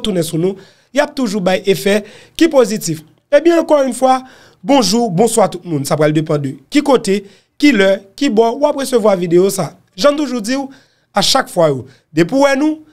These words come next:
se paske nou gen ti koze pou nou pale. E sou konnen gen koze ou, ou konnen deja. Pa deplase, talè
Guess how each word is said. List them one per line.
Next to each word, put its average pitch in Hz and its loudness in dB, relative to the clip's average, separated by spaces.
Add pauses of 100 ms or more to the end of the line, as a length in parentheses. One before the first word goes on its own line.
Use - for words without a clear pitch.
(140)
se - -10
paske 175 -2
nou 175 0
gen 160 0
ti 165 -6
koze 156 0
pou 156 0
nou 139 0
pale. 131 -2 (320)
E 160 2
sou 220 4
konnen 302 2
gen 285 0
koze 269 0
ou, 294 -4 (180)
ou 311 -12
konnen 285 0
deja. 262 0 (420)
Pa 285 2
deplase, 233 2 (380)
talè 240 2